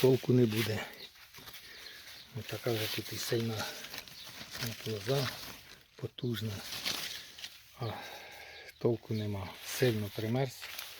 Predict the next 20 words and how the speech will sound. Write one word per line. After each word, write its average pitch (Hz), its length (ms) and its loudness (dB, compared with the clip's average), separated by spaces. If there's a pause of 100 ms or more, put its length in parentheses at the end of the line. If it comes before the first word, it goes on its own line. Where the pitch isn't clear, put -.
(460)
пі-, 131 280 -4
після 117 420 2
повторних 113 540 2
заморозків 113 640 2 (500)
і 135 40 0
не 117 160 0
може 120 400 2 (100)
відновити, 113 720 0 (380)
не 117 100 -2
може 110 260 0
відновити 110 500 0
сили 104 380 -6
для 104 220 -6
росту. - 360 -8 (1700)
А 120 120 4 (920)
от 147 240 6
повторне 123 500 4
цвітіння 113 560 2 (240)
повністю. 113 560 4 (840)
Подивіться. 107 460 0